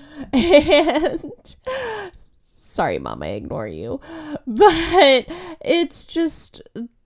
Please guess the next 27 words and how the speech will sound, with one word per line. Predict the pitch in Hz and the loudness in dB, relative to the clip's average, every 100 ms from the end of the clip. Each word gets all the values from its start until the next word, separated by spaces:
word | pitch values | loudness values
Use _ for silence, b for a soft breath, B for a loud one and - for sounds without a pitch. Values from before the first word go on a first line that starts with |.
| _ | _
even | - 277 302 285 | -4 -2 0 0
though | 233 233 | 2 2
he | 254 262 | 2 0
had | 262 220 | 2 0
all | 208 190 202 | 0 0 0
of | 214 202 | -2 -2
this | 202 - | -4 -4
great | - 185 - | -2 -2 -2
success | - 202 - - - 180 180 208 - | -4 -4 -4 -4 -2 -2 -2 -2 -6
with | 202 190 | -6 -6
the | 185 | -6
Discovery | 170 180 - 170 185 185 190 190 185 - _ _ | -2 -2 0 -2 0 -2 0 -2 -4 -6 _ _
expedition, | 196 196 - 202 175 185 - 214 220 240 - _ | -4 -2 -2 2 2 2 0 -2 0 -4 -8 _
he | 226 247 247 | -4 0 2
still | - - - 220 226 226 240 247 - - - _ - | 0 -4 0 0 2 0 -2 -6 -12 -20 -20 _ 2
felt | 180 165 - _ _ | 2 2 -2 _ _
immense | 185 180 175 175 175 156 - - - _ _ _ | -4 -2 -2 -2 -2 -4 -6 -8 -8 _ _ _
failure. | 160 143 90 73 80 185 b b b b 175 | -2 -2 -4 -4 -6 -8 b b b b -2
Uh, | 170 156 151 | -2 0 0
it | - | 2
was | 220 226 | 4 4
the | 220 | 2
Northwest | 190 202 202 196 - | 2 4 2 0 0
Passage | 190 170 - - 156 - - | 0 0 -2 -6 -6 -12 -14
to | - 170 | -12 -8
the | 165 | -6
Pacific. | 175 - - - 64 55 - | -6 -6 -6 -6 -8 -8 -12